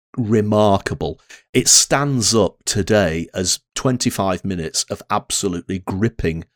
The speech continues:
television. Now, in truth, in, in the early days of Doctor Who, each episode had its own, uh, title, but An Unearthly Child was effectively episode one of a four-part story. But you can really just watch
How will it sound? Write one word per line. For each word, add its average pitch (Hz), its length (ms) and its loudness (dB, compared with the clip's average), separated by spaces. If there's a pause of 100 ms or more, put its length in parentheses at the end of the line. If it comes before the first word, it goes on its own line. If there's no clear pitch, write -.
(320)
television. 85 640 -2 (340)
Now, 98 340 2
in 170 200 2
truth, 101 520 0
in, 110 180 -2
in 107 180 0
the 104 140 2
early 147 260 4
days 90 280 0
of 82 100 -10
Doctor - 280 -6
Who, 82 280 -6
each 131 300 -2
episode 80 600 -4
had 92 120 -6
its - 160 -6
own, 90 380 -4 (420)
uh, 85 380 -6
title, 113 560 -4 (420)
but - 200 2 (400)
An 123 180 2
Unearthly 101 400 0
Child 95 320 -2
was - 140 -8
effectively 92 560 -4
episode 90 500 -2
one 92 220 0
of 80 120 -8
a 85 40 -8
four-part 85 680 -4
story. 104 600 -2 (640)
But 107 260 2
you 127 220 2
can 123 200 0
really 147 300 4
just 127 320 0
watch - 380 -2